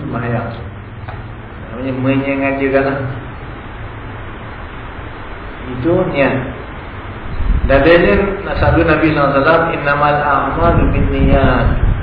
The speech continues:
Sesungguhnya amalan itu adalah dengan niat. Hadis riwayat Bukhari, Muslim. Niat sembahyang mesti disertakan ketika takbiratul ihram. Ini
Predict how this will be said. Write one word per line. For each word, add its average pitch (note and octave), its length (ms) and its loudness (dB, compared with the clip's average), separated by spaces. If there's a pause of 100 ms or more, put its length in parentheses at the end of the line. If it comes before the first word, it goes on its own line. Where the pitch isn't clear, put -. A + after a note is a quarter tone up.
(380)
Sesungguhnya D#3 480 2
amalan D3+ 480 2
itu E3 80 6
adalah D#3+ 560 4 (400)
dengan C3 560 0
niat. C3 300 4 (1700)
Hadis B2+ 240 -6
riwayat B2 240 0
Bukhari, C3 380 2 (340)
Muslim. - 340 -6 (2000)
Niat F3+ 320 6
sembahyang F#3+ 420 4
mesti F3+ 220 -4
disertakan E3 800 0
ketika D#3 560 -2 (160)
takbiratul D3 720 -2
ihram. C#3 540 2 (640)
Ini D3+ 420 2